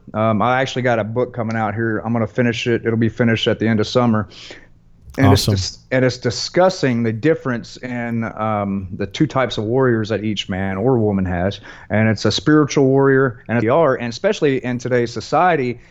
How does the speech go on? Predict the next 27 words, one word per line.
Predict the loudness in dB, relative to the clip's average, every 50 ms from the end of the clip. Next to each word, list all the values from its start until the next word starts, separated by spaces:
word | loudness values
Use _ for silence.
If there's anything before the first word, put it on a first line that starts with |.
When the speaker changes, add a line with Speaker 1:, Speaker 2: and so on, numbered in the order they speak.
| -18 -10 -6
Speaker 1:
is | -4 -4 -4
showing | -2 0 0 0 0 0 0 0 0
us | 0 0 -2 -2 -4 -6
with | -8 -8
special | -4 -2 -2 -2 -2 -4
forces | -8 -4 -4 -4 -4 -4 -4 -4 -2
and | 0 0
law | 2 2 2 2
enforcement | 2 0 -2 -2 -2 -2 0 0
out | 0 0 0
there, | 0 0 0 2
they're, | 2 0 0 0 -4 -6 -10 -10 -10 -10 -8
we're | -4 -2 -2 -2
teaching | -4 -4 -2 0 0 0 2 2 2 4 4 4
them | 4 2 2 2 0 0 -2 -6 -12 -20 -20 -20 -12 -4 -2
that | 0 2 0 0 0
the | -2 -2
only | 0 0 0 0 0
way | 0 2 2 2 4
that | 2 2 0
you | 0 0 0 0
can | 0 0 0 0
be | 2 2 2 2 2 2
a | 2 2 0 0 -2 -4 -10 -18 -20 _ -10 -6
warrior | -2 0 4 4 6 6 6 6 4 4 2 0 -2 -6 -12 -20 -20 -12 -4
is | 0 0 2 0 0 -4
to | -4 0 0 2 2 2 2 0 0 -2